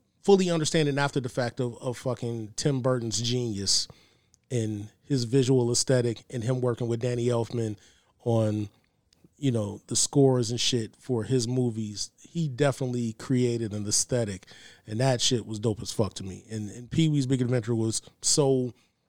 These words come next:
subtly fucking funny in so many ways and so more adult than, you know, a lot of people thought it was. And this was still before Pee-wee's Playhouse, 'cause that's what blew him up to get Pee-wee's Playhouse. But Pee-wee, the character, was never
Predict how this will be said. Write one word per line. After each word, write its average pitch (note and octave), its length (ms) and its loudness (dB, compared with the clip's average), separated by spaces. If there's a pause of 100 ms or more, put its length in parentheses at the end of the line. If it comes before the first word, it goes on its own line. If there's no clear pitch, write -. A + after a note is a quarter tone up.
(200)
subtly C#3 840 0 (160)
fucking B2+ 600 -4
funny C#3+ 360 0
in A#2+ 80 -4
so C3+ 160 -2
many B2 200 -2
ways A#2+ 340 0
and A#2 100 -4
so C#3+ 160 2
more B2+ 260 -2
adult A#2 440 -2
than, A#2 240 -4
you A#2+ 80 -4
know, A#2 80 -6
a - 20 -8
lot A#2 200 -8
of A2+ 60 -8
people G#2+ 220 -8
thought B2+ 260 0
it A#2+ 80 -4
was. B2 200 -4
And A#2+ 100 -4
this D#3+ 120 0
was C3+ 80 0
still C3+ 140 2
before A2+ 480 4 (300)
Pee-wee's A2+ 300 0
Playhouse, A2+ 480 0
'cause A2 120 -4
that's A#2 220 -2
what G#2+ 160 -2 (420)
blew A#2+ 220 -8
him A#2+ 200 0
up A#2+ 140 0
to A2+ 100 -2
get B2+ 260 -2
Pee-wee's G#2+ 300 -2
Playhouse. G#2+ 360 -2
But A2 220 -2
Pee-wee, C#3 500 0
the A2+ 100 -12
character, C3+ 400 0
was G#2 200 -4
never A#2 400 -2